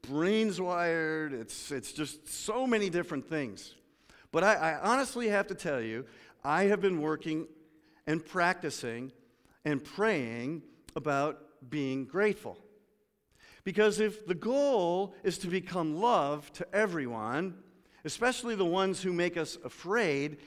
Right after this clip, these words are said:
I need to be grateful for all that God has given me.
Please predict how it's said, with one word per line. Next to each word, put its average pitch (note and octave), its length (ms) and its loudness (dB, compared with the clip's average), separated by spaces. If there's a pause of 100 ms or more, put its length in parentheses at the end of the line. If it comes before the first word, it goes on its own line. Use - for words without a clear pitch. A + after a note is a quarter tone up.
(420)
I C4+ 360 2
need A3 320 2
to E3+ 80 2
be E3 160 -4
grateful F3 680 0
for E3+ 240 -6
all E3+ 240 2
that F#3+ 160 0
God D#3+ 220 2
has F3 160 -2
given A#3+ 320 0
me. A#2+ 260 -4